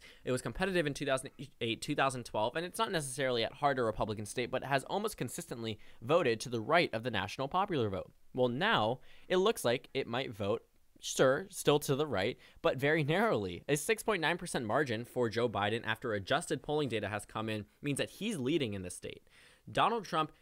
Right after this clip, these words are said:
uh, I believe, was leading by one percent on election day, ended up winning by around two percent.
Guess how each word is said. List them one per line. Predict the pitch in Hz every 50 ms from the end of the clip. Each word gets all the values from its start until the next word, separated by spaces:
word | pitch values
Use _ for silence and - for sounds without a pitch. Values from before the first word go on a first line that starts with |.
| _ _ -
uh, | 110 113 110 107 -
I | - - 117
believe, | 117 120 113 117 127 156 175 165 139 131 131
was | 135 123 110 123 120 107
leading | 113 117 123 117 110 110 113
by | 113 104 101
one | 98 92 101 113 131 147
percent | 151 - 165 160 - - 117 90 - -
on | - 110 113
election | 117 113 117 107 - - 110
day, | 90 92 92 -
ended | - 117 135 135
up | 147 143 - -
winning | 135 131 127 127 123
by | 113 120 113 113 113
around | 110 107 104 104 98 98 98 95
two | - - 113
percent. | - - - - - 90 -